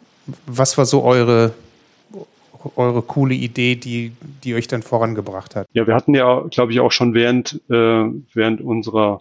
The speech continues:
Speaker 2: Schulungstreffen oder unseres Austauschs während der Zeit, ähm, immer wieder drüber gesprochen, ähm,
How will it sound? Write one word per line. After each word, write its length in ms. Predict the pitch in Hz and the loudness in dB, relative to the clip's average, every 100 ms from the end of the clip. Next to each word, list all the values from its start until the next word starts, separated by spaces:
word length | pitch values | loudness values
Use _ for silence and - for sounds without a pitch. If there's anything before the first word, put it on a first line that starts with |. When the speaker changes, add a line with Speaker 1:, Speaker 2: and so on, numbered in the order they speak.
| _ _ _ _ _ | _ _ _ _ _
Speaker 2:
Schulungstreffen 1900 | - - 127 131 123 113 - - - 117 117 113 110 107 - 123 120 131 123 | -10 -4 0 2 2 -2 -8 -8 0 2 2 2 0 -4 -4 -4 2 4 4
oder 240 | 110 107 110 | 2 0 0
unseres 500 | 123 156 120 117 110 | -2 -2 -2 -2 -4
Austauschs 720 | - 123 123 - 123 120 - | 0 0 2 2 4 2 2
während 260 | 117 113 110 | 2 2 0
der 120 | 113 | -2
Zeit, 440 | - 113 113 - - - - - | 0 2 2 -2 -16 -20 -16 -2
ähm, 460 | 117 117 113 113 123 | 0 2 2 2 0
immer 180 | 123 120 | 2 2
wieder 160 | 120 | 2
drüber 280 | 120 123 117 | 0 2 2
gesprochen, 520 | 110 - 123 127 123 - - - _ | 2 0 0 2 0 -4 -16 -20 _
ähm, 560 | 139 117 113 113 113 | -2 0 2 2 -2